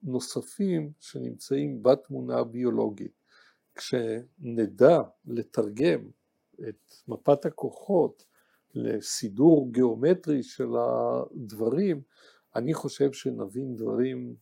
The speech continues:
ממש חדשים ומופלאים על אותם, אה, אינטראקציות, שהיום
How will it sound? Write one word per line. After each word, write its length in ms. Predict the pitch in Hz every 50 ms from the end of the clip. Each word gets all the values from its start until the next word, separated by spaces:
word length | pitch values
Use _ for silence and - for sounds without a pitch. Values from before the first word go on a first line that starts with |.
| _ -
ממש 520 | 131 120 117 123 131 - - - - -
חדשים 680 | - - - 147 123 113 110 - - - 156 151 147 131
ומופלאים 1200 | 127 131 131 127 127 127 127 131 123 123 - - - 120 117 - - - 160 185 180 156 127 120 110 - _ _ _ _ _ _ _
על 180 | - 135 143 143
אותם, 460 | 131 131 - - 127 131 127 127 127 127
אה, 200 | 123 120 120 120
אינטראקציות, 1000 | 123 127 - 123 117 - - 127 123 135 180 - - - - - 151 139 131 127 - _ _ _ _ _ _ _ _ _ _
שהיום 680 | - - - 135 123 123 127 143 170 190 208 240 220